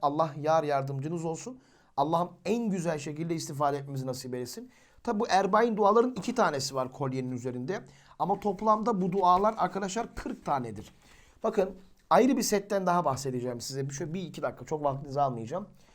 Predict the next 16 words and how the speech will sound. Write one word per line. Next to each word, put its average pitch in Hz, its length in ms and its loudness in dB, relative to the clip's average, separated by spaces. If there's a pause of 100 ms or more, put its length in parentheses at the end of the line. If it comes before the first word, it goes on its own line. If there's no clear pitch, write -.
(520)
Ama 208 200 2
çok 175 280 0
önemli 110 360 -6
ya. 69 380 -12 (840)
Ailevi 175 680 4
sıkıntın 170 600 -6
varsa, 147 520 0
eşinle, 147 600 -4
çocuğunla 165 600 -4
problemin 151 560 -4
varsa, 143 340 0
maddi 143 500 -4
problem 139 520 -2
varsa, 139 460 -4 (1040)
huzursuzluklar, 160 1300 0
depresyonlar, 156 1040 0